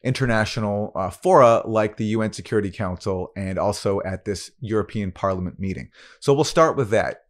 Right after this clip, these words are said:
O-, O P C W Director General Fernando Arias appeared on April fifteenth at this European Parliament meeting, and he gave some comments, he was asked some questions, but two members of Parliament asked him specifically about the Douma cover-up,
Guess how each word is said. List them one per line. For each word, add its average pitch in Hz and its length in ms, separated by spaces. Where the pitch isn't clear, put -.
O-, - 400
O 143 80
P 156 80
C 185 100
W 131 260
Director 120 280
General 104 320
Fernando 104 360
Arias 85 640
appeared 110 600
on 101 140
April 120 260
fifteenth 95 560
at 104 300
this 107 460
European 139 480
Parliament 104 420
meeting, 95 320
and 117 500
he 120 480
gave 135 340
some 135 160
comments, 156 480
he - 80
was 120 160
asked 110 240
some 107 120
questions, 107 680
but 117 400
two - 180
members 170 420
of 113 340
Parliament 90 560
asked - 320
him 107 240
specifically 113 680
about 104 340
the 104 60
Douma 95 460
cover-up, 82 480